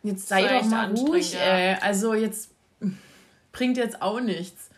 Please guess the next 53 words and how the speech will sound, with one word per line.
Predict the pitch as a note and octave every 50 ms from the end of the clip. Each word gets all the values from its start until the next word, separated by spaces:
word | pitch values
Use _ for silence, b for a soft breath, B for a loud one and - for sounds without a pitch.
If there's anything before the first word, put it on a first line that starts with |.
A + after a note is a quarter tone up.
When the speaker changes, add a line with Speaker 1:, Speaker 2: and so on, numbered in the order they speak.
| B B B B B B B
Speaker 1:
Ja, | - F3 E3 D#3+ E3 D#3+ E3 E3
hat | G3 A3 G#3+
mir | B3 C4
ein | B3 A#3
bisschen | A#3+ A3+ - - A#3 G#3+ G#3
dann | G#3 G3 F#3+
leid | F3+ E3 F3 A3+ A3 -
getan | - F3+ - F#3+ E3+ E3 E3+
um | E3+ F3
die, | F3+ F3+ F#3 F#3
weil | F3 F3 F3 F3
die | F3 F#3
ja | F3+ F3 F3+ F3+ F3+ F3
wirk-, | F#3 F#3 F#3 F#3+
also | F#3 F3+ F#3 F3
weil | F3+ F3+
Cecilia | F3+ F3+ - - - F#3 E3+ D#3+
dann | D3+ D3+
gesagt | D#3 D#3+ D#3+ D#3 D#3 -
hat, | -
„Ich | -
hab | F#3+ F3+
jetzt | F#3 -
keine | - F3 D3 D3 D3+
Lust | D3 C#3 C#3+ C#3+ - D#3+
mehr.“ | C#3+ C#3 D3 C#3+ -
So. | - - D3+ C3+ C#3 C#3+
Speaker 2:
Ja, | - F3+ F#3+ F3 - - _ _ _ _ -
das | - G3 G3 - -
war | G3+ G3 F#3 F3+ F3 F3
Speaker 1:
Also | E3+ E3 D#3+ D#3 E3 D#3+ D#3 D#3 D#3 D3 D3 - - -
Speaker 2:
ein | G3+ F#3+
bisschen | F#3+ F#3 - F3 E3+ -
bitter. | - - - - - E3+ B B B B B B B B B B B -
Somit, | - A3 A3+ A#3+ B3 A#3+
äh, | A#3+ A#3+ A3 F#3 E3+ G3 F#3
Speaker 1:
<sighs> | F3+
Speaker 2:
ist | G#3+ G#3+ - - -
diese | A3 A3 G3+ A3 G3
Folge | - G#3 G3+ G3 G#3
dann | G3 F#3+ F#3+ F#3 F#3
Cecilia | - - G#3 F#3+ - G3+ G3 F#3+ F#3+ F#3 F3+ F3
und | - - F3+ F3
Koki | - - F#3+ F#3 F#3 - - -
ausgeschieden. | - - F3 F#3+ - - F#3 - G3 G3 G3 F#3+
Speaker 1:
Mhm. | F#3 E3+
Speaker 2:
Ähm, | F3 E3+ E3+ E3+ E3+ F3 F3 E3+ -
den | F#3+ E3+ E2+
Auszug | - E3 - - F#3 F3+ - -
sehen | - - - - E3+ E3+ E3+
wir | F3
dann | E3+ E3+ E3 -
erst, | - - C3+ D#3+ - - - - - -